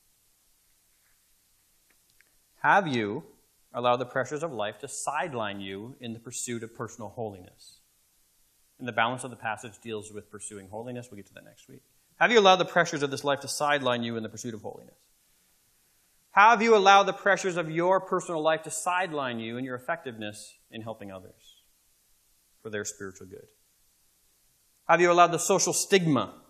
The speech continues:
that comes with identifying with Christ to silence your testimony of Christ? Have you fallen prey to the temptation to, uh, rebrand your Christianity to be more palatable to the culture in the name of reaching and not offending the culture, and really you're hiding behind that because you don't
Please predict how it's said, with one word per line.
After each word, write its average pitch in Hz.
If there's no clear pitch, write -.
that 131
comes 156
with 135
identifying 147
with 139
Christ 170
to 135
silence 160
your 147
testimony 117
of 95
Christ? -
Have 131
you 123
fallen 139
prey 151
to 135
the 120
temptation 123
to, 113
uh, 113
rebrand 139
your 135
Christianity 135
to 123
be 117
more 117
palatable 135
to 120
the 110
culture 123
in 110
the 113
name 127
of 113
reaching 131
and 113
not 117
offending 139
the 113
culture, 117
and 120
really 135
you're 120
hiding 151
behind 117
that 113
because 120
you 120
don't 110